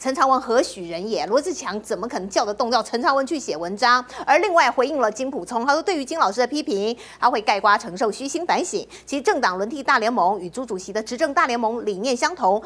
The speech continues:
只是用词不一样，目标都是希望为侯友宜找到胜选的路径，为台湾人民努力完成下架民进党的任务。好，不过呢，就在这个风风雨雨，国民党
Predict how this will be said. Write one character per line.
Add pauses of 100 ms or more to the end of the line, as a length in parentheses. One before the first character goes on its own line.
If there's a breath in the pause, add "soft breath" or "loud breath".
(100)
只
是
用
词
不
一
样， (220 loud breath)
目
标
都
是
希
望
为
侯
友
宜
找
到
胜
选
的
路
径， (200 loud breath)
为
台
湾
人
民
努
力
完
成
下
架
民
进
党
的
任
务。 (200 loud breath)
好，
不
过
呢，
就
在
这
个
风
风
雨
雨，
国
民
党